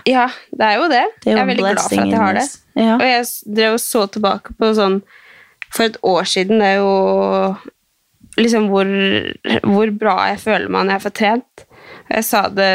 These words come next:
Speaker 1: vel her om dagen også, at liksom, nå har jeg fått trent litt mer da, enn det jeg har gjort liksom, gjennom hele svangerskapet, fordi at nå har jeg ikke vært syk på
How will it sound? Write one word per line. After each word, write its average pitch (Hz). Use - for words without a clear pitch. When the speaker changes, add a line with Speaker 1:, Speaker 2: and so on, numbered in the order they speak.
Speaker 1:
vel 202
her 185
om 185
dagen 190
også, 190
at -
liksom, 196
nå 226
har 202
jeg 202
fått 190
trent 196
litt 214
mer 202
da, 240
enn 196
det 190
jeg 190
har 185
gjort 190
liksom, 196
gjennom 180
hele 104
svangerskapet, 98
fordi -
at -
nå 190
har 180
jeg 190
ikke 185
vært -
syk 196
på 196